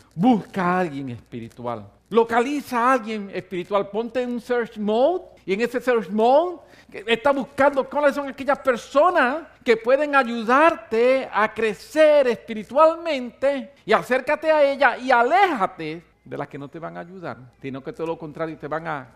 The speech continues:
contaminar. Déjame hacer cierta aclaración. Algunas veces he escuchado, eh, personas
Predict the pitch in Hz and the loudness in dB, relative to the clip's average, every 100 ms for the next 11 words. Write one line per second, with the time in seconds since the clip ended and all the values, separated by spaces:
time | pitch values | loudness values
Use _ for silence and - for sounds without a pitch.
0 | _ _ 165 156 151 135 _ - 131 123 | _ _ -4 -4 -6 -18 _ -6 -4 -6
1 | 127 135 127 110 107 _ - 127 156 170 | -8 -6 -6 -8 -16 _ -8 -4 -2 -4
2 | 143 - _ 127 - 135 120 151 139 151 | -10 -16 _ -6 -4 -6 -4 -8 -6 -4
3 | 147 123 117 - _ _ - 165 160 143 | -2 -4 -8 -18 _ _ -2 -2 0 -2
4 | 127 170 151 139 143 170 156 170 - - | -4 -8 -4 -4 -4 -6 -4 -8 -10 -10
5 | 170 151 156 160 - 160 156 127 _ _ | -8 -6 -8 -10 -4 -4 -4 -10 _ _
6 | _ - 147 127 123 117 117 _ - 151 | _ -12 -8 -6 -6 -8 -12 _ -2 -2
7 | - 185 196 202 160 147 147 | -2 -2 0 0 -4 -6 -10